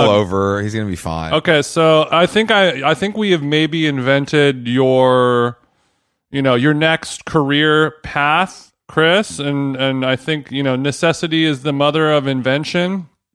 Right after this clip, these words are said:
Speaker 2: Mm-hmm.
Speaker 1: And mother, I've just invented. You know, you, you, you love travel and flights, airlines, all that stuff,
Speaker 2: I
Speaker 1: right?
Speaker 2: liked,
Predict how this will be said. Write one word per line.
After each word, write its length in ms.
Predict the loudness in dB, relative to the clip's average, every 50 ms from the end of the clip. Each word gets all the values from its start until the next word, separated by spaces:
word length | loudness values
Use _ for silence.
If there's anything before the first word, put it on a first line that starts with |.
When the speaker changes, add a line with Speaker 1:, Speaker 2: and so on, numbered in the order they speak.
| _ _ -10
Speaker 2:
Mm-hmm. 480 | -6 -6 -4 -4 -4 -4 -6 -8 -4 -2
Speaker 1:
And 140 | -2 0 2
mother, 360 | 2 2 2 4 4 4 2 4
I've 200 | 4 2 0 0
just 220 | 0 -2 -2 -2
invented. 560 | -4 -4 -2 -2 -2 -2 -4 -4 -4 -4 -4 -6 _ _ _ _ _ _ _ _ _ _ _ _ -16
You 180 | -10 -8 -4 -2
know, 140 | 0 0
you, 540 | 0 0 -2 -2 -2 0 0 0 2 0 0
you, 280 | -2 -2 -2 -2 -2 -2
you 220 | -2 -2 -2 0
love 560 | 2 4 4 4 2 0 -4 -12 -20 -20 -20 -12
travel 600 | -4 0 2 2 4 4 4 2 2 0 0 -6 -12 -12 -4
and 240 | -4 -2 -2 -2
flights, 540 | -4 -2 0 2 2 2 0 -4 -8 -12 -8
airlines, 720 | -2 0 0 2 2 2 2 2 4 4 2 0 -2 -2 -4
all 220 | 0 2 2 4
that 160 | 2 2 0
stuff, 240 | -2 -4 -4 0 2
Speaker 2:
I 80 | 4 4
Speaker 1:
right? 80 | 6
Speaker 2:
liked, 200 | 4 2 2 0